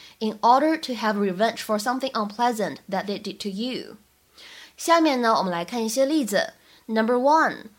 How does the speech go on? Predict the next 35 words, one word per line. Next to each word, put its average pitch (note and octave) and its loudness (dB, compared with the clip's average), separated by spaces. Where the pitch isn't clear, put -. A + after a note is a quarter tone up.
watch C4 4
out A#3 2
for A#3 -2
Peter. A3+ -2
He's B3 -2
sure D4+ 0
to D4 -4
get G#3+ -2
back A3 -6
at - -14
you. - -12
小 G3+ -2
心 D#4 2
留 B3 2
意 C4+ -2
Peter， B3+ -2
他 A#3 -4
肯 G#3 -8
定 A#3+ -2
会 B3 -2
报 B3+ 4
复 G#3+ -6
你 F3 -4
的。 - -6
Watch C4+ 2
out C#4 2
for B3+ 0
Peter. B3 0
He's B3+ 0
sure E4 2
to E4 -2
get G#3+ 0
back A#3+ -4
at F#3 -10
you. D#3 -12